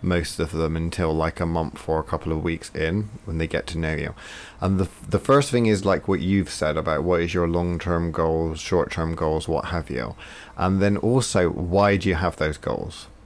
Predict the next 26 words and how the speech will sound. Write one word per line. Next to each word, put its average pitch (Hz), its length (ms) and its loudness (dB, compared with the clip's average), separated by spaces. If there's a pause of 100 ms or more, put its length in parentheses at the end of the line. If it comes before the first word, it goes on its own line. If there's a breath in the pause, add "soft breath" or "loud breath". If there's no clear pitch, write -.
(800 loud breath)
Because - 760 2 (680 loud breath)
understanding 101 1200 2 (680 loud breath)
why 107 300 6
you 104 160 6
have 90 240 0
those 85 240 2
goals, 87 720 -2 (160)
we 101 140 4
need 113 200 4
to - 60 -6
kind 104 280 2
of, 90 140 0 (400)
to 90 140 2
a 82 40 2
certain 90 280 0
extent, 82 320 -4
understand 85 500 0
whether 87 300 2
we're 87 200 2
ever 87 280 2
even 90 400 0
going 87 340 0
to 85 140 -6
be 87 140 0
able 82 260 0
to 87 240 0